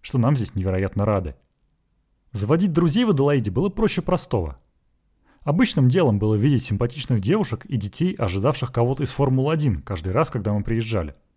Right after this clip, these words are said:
Несколько членов команд даже завели себе в Аделаиде вторые семьи.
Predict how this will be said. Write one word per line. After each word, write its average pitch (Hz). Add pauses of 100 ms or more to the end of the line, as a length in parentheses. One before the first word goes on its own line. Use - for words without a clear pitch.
(840)
Несколько 151
членов 160
команд 131 (180)
даже 110
завели 110
себе 120
в 104
Аделаиде 107 (140)
вторые 98
семьи. 92